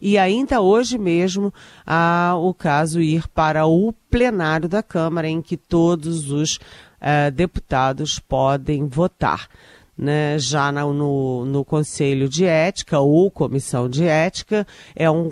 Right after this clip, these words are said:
quórum bem menor, bem mais, eh, fechado. Mas vamos ver, né? Vamos ver hoje o destino da carreira política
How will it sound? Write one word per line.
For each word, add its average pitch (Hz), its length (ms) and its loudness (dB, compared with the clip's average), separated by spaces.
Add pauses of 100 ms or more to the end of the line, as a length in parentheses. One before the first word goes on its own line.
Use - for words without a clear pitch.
quórum 151 560 0
bem 180 460 0
menor, 147 720 0
bem 160 500 -2
mais, 180 400 -2 (400)
eh, 160 280 2
fechado. 135 840 0
Mas 190 560 -2
vamos 214 320 2
ver, 143 340 0
né? 160 300 -2
Vamos 165 320 -2
ver 156 260 0
hoje 170 400 0 (360)
o 156 100 0
destino 160 720 0
da 151 160 0
carreira 160 540 0
política 190 1200 0